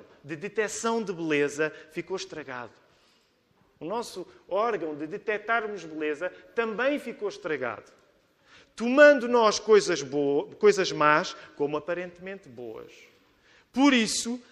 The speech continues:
ao longo de toda a Bíblia, há uma campanha.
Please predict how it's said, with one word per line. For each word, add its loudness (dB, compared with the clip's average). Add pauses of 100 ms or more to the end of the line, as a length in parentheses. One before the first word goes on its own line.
(140)
ao 6
longo 0
de -6
toda 6
a 4
Bíblia, 0 (640)
há -6
uma -2
campanha. -4